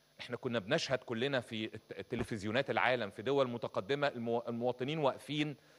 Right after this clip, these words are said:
طوابير على السلع الرئيسية. إحنا الحمد لله وبعون الله وإن شاء الله ده اللي هيستمر، المواطن في أي مكان هينزل في أي حتة هيلاقي السلع موجودة. وعشان كده أنا بقولها للمواطنين،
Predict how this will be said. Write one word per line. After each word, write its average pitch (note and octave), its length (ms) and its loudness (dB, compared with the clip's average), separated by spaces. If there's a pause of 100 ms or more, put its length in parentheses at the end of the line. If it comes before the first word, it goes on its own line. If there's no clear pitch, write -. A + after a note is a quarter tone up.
(220)
طوابير B2+ 540 4 (180)
على A2 220 2
السلع A#2 380 0
الرئيسية. G#2+ 520 -4 (460)
إحنا - 180 -6
الحمد C3+ 320 0
لله A#2 320 4
وبعون A#2+ 320 2
الله B2+ 220 4
وإن A#2+ 180 0
شاء D#3+ 300 4
الله C3 200 4
ده C3 100 4
اللي C#3 180 2
هيستمر، B2+ 560 0 (680)
المواطن B2+ 420 4
في A2 120 -6
أي D#3 320 2
مكان B2 460 0 (760)
هينزل A2+ 500 0
في - 160 -8
أي C3+ 200 0
حتة - 300 0
هيلاقي A#2 420 0
السلع A#2+ 360 2
موجودة. G#2 480 -2 (460)
وعشان A2 260 0
كده D3+ 200 4
أنا C#3+ 80 8
بقولها C3 340 4
للمواطنين، A2 680 0